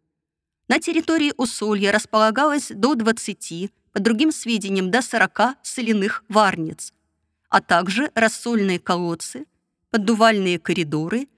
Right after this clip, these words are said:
и другие деревянные промысловые сооружения. В настоящее время их фрагменты находятся под землёй,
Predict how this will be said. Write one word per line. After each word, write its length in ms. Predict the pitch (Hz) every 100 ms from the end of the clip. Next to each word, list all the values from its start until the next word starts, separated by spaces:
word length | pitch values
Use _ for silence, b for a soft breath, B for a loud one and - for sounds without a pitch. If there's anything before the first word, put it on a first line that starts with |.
| _ _
и 120 | - 220
другие 400 | 214 196 208 196
деревянные 600 | 185 180 175 214 247 302
промысловые 680 | - 214 180 - 180 185 220
сооружения. 840 | - 220 226 185 170 156 143 147 - _ _ _ _ _ _ _ _ _ _ _ _ _ _ -
В 80 | 226
настоящее 540 | 254 247 349 320 240
время 320 | 208 220 220
их 260 | 220 233 226
фрагменты 580 | 208 190 180 220 285 294
находятся 600 | 214 - 220 247 - 240
под 180 | 226 220
землёй, 580 | 240 233 185 160 156